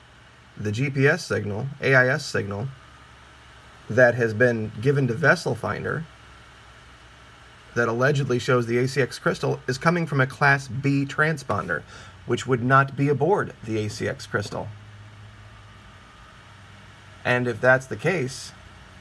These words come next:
we showed very clearly that they have been able to spoof these signals. This is that,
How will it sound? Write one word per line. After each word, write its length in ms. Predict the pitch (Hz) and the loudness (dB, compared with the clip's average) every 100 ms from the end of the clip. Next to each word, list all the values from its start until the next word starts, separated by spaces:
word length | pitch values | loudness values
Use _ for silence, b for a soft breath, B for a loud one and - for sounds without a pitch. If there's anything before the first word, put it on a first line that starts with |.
| - - - - - - | -20 -20 -20 -20 -20 -12
we 200 | 107 147 | -4 -2
showed 460 | 165 160 139 123 107 | 0 0 2 0 -4
very 380 | 107 131 143 135 | -2 2 2 0
clearly 640 | - 180 202 120 78 104 - - - - - - - - - - - - - - - - - 131 | -2 0 2 -2 -6 -10 -12 -20 -20 -20 -20 -20 -20 -20 -20 -20 -20 -20 -20 -20 -20 -20 -18 -2
that 380 | 123 123 120 - - - - - - - - - - - - - - - | 2 2 0 -8 -20 -20 -20 -20 -20 -20 -20 -20 -20 -20 -20 -20 -20 -12
they 220 | 123 139 | -2 0
have 200 | 156 143 | 2 0
been 140 | 123 123 | 0 -2
able 280 | 113 113 120 | -2 -4 -6
to 280 | - 107 | -4 -6
spoof 760 | 104 - - 202 180 - - - - - - - - - - - - - - - - - - - - - - - - - - - - - | -4 -8 0 0 0 -6 -16 -20 -20 -20 -20 -20 -20 -20 -20 -20 -20 -20 -20 -20 -20 -20 -20 -20 -20 -20 -20 -20 -20 -20 -20 -20 -20 -10
these 200 | 139 139 | -4 -4
signals. 580 | - 185 170 - 104 - - - - - - - - | -2 -4 -4 -10 -12 -18 -20 -20 -20 -20 -20 -20 -4
This 220 | 135 156 | -2 0
is 160 | 160 139 | -2 0
that, 260 | 139 135 | 0 0